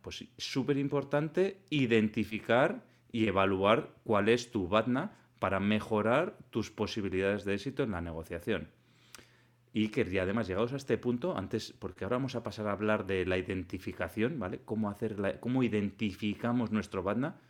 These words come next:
pero lo que tengo que decir ahora es que es muy importante, es que si quieres saber más sobre negociación,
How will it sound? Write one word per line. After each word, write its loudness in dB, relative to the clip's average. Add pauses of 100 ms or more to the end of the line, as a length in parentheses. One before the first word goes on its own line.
(480)
pero 2
lo 0
que -8 (120)
tengo 0
que -4
decir 0
ahora -2
es -8
que -8
es -12
muy 0
importante, -6
es -6
que -10 (260)
si -4
quieres 0
saber -4
más -6
sobre -2
negociación, -6